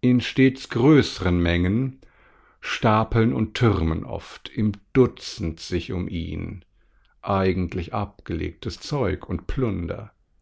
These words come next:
Mit Neuzugängen weiß er nicht wohin. Was wo ist, ist ihm lang entfallen. Wie durch Wunder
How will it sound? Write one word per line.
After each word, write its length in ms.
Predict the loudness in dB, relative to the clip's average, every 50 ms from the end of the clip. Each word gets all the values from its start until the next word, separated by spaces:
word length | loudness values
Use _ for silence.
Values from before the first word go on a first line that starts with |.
| _ _ _ _ _ _ _ _ _ _ _ _ _ _ _ _
Mit 420 | -2 -2 -2 -2 -2 -6 -12 -12 -6
Neuzugängen 960 | -2 0 0 0 0 -2 -4 -6 -8 -6 -4 -2 -2 -2 -2 -4 -4 -6 -10 -10 _
weiß 300 | -2 0 0 0 -2 -4
er 120 | -4 -2
nicht 280 | -2 -2 -2 -4 -6 -4
wohin. 520 | -4 -2 0 0 -2 -2 -2 -4 -8 -12 -16 _ _ _ _ _ _ _ _ _ _ _ 0
Was 480 | 4 4 4 4 4 0 -4 -2 2
wo 200 | 6 6 6 6
ist, 340 | 6 2 -2 -4 -4 -6 -4 -2
ist 240 | -2 -2 -2 -2
ihm 180 | 2 4 6 6
lang 440 | 6 6 6 6 6 6 6 4 2
entfallen. 760 | 2 0 -2 -2 -2 0 2 4 4 6 6 4 2 2 2
Wie 140 | 2 6
durch 440 | 8 10 10 10 10 6 2 0 2
Wunder 720 | 4 4 6 8 8 8 8 8 8 6 6 6 4 2